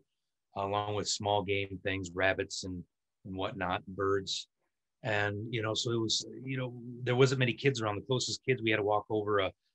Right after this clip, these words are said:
a mile away, a little under, you know, about maybe two kilometers, uh, away. So, you know, he and I were always sort of stuck together. So we had to, you know, we were always doing things outside.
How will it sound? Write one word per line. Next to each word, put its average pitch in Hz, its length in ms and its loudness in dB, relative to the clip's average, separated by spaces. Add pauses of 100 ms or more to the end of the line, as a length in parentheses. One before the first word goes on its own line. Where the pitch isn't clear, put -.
(140)
a 101 60 -2
mile 110 360 6
away, 107 300 6
a 104 40 4
little 104 280 0
under, 104 340 -6
you 98 140 -6
know, 92 260 -6 (560)
about 92 320 -4
maybe 95 160 -4
two 104 240 -12
kilometers, 95 480 -4 (560)
uh, 107 180 -2
away. 110 520 6
So, 113 260 2
you 113 140 2
know, 110 100 2
he 123 140 2
and 113 120 2
I 117 140 6
were 113 80 4
always 107 220 4
sort 107 100 -2
of 101 60 0
stuck 143 300 0
together. 104 440 4
So - 180 -4
we 101 200 -2
had 107 160 0 (100)
to, 104 180 0 (360)
you 117 60 -2
know, 113 40 0
we 113 80 4
were 117 80 6
always 113 300 4
doing 110 320 -2
things 101 280 -2
outside. 95 640 4